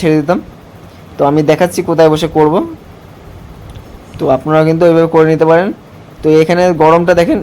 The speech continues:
একদম বেশি হিটও না। এবার যদি কড়কড়ে রোদের মধ্যে এরকম ডাইরেক্ট ছেড়ে দেন, তাহলে কিন্তু পায়রা একটু গরম হয়ে চান্স থাকে। তো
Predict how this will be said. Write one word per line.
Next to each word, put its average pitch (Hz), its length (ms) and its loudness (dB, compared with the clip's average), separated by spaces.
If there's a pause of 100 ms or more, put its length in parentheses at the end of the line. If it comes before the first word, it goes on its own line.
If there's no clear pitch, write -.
(160)
একদম 160 220 -2 (120)
বেশি 165 300 -2
হিটও 175 340 0
না। 214 60 2 (1080)
এবার 151 200 4
যদি 175 120 -2 (120)
কড়কড়ে 170 380 2
রোদের 180 320 2
মধ্যে 175 200 -2
এরকম 175 260 -2
ডাইরেক্ট 165 320 2
ছেড়ে 170 200 0
দেন, 180 80 0 (100)
তাহলে 151 260 2
কিন্তু 156 220 -4
পায়রা 151 240 4
একটু 156 160 -6 (180)
গরম 156 200 4 (120)
হয়ে 160 160 4 (180)
চান্স 160 200 0 (120)
থাকে। 151 200 0 (520)
তো 147 60 -2